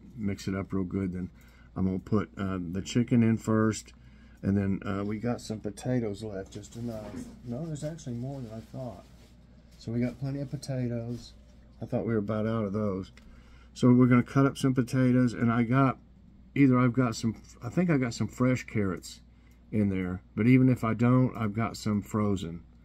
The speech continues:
uh, carrots. I don't know if I still have any from my garden or not. I know I got, like, a frozen half a bag of, like, Kroger brand, uh, carrots, but I'm pretty sure I still got some of the little baby carrots that we'll throw in there with it.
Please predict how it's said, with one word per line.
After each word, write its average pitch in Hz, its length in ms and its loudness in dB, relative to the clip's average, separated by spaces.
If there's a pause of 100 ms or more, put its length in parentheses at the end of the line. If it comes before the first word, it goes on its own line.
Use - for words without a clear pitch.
(300)
uh, 80 240 -6
carrots. - 580 -8 (800)
I 127 60 -2
don't 139 80 0
know 143 80 2
if 131 100 2
I 127 60 2
still 123 220 -2
have 127 180 2
any 117 120 2
from 113 180 -2
my 101 140 2
garden 117 420 0
or 113 100 2
not. 113 200 0
I 107 100 0
know 120 220 4
I 113 100 0
got, 104 260 -2
like, 104 160 -2
a 95 80 -4
frozen 101 720 -2 (600)
half 107 340 -6
a 98 60 -4
bag 101 440 -2
of, 90 140 -8
like, 90 200 -10
Kroger 101 400 -2
brand, 98 460 -6 (600)
uh, 87 200 -6
carrots, 101 540 -6 (640)
but 101 220 0
I'm 101 140 -2
pretty 110 200 0
sure 104 240 -2
I 95 80 -2
still 92 240 -4
got 90 240 -6
some 92 200 -4
of 87 80 -4
the 87 80 -4
little 92 300 -4
baby 87 380 -6
carrots 80 460 -10
that 82 140 -8
we'll 85 120 -8
throw 85 320 -8
in 80 100 -6
there 80 100 -6
with 80 280 -8
it. 82 120 -18